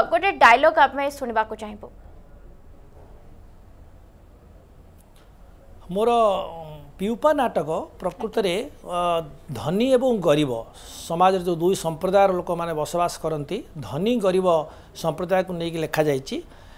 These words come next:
Speaker 2: ସେଥିରେ ଅନ୍ୟାୟ ଏବଂ ଶ୍ରଦ୍ଧା ଦୁଇଟି ଚରିତ୍ର ଅଛନ୍ତି।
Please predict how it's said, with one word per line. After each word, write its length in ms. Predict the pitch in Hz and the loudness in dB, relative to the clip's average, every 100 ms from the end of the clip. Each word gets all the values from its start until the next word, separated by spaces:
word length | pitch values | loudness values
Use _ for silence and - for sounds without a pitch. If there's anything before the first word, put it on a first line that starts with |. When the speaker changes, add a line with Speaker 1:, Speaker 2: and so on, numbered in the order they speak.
| - | -12
Speaker 2:
ସେଥିରେ 360 | - 175 180 175 185 - | -4 2 4 4 2 -4
ଅନ୍ୟାୟ 360 | 175 185 226 226 | -2 4 6 6
ଏବଂ 180 | 214 214 | 6 2
ଶ୍ରଦ୍ଧା 460 | - 175 151 165 135 - - - - - | 0 -2 6 8 8 4 -12 -20 -20 -14
ଦୁଇଟି 280 | 143 180 196 | -4 -2 -2
ଚରିତ୍ର 340 | 175 170 175 185 | -2 -2 0 0
ଅଛନ୍ତି। 460 | 165 151 147 175 | 0 -2 -4 -4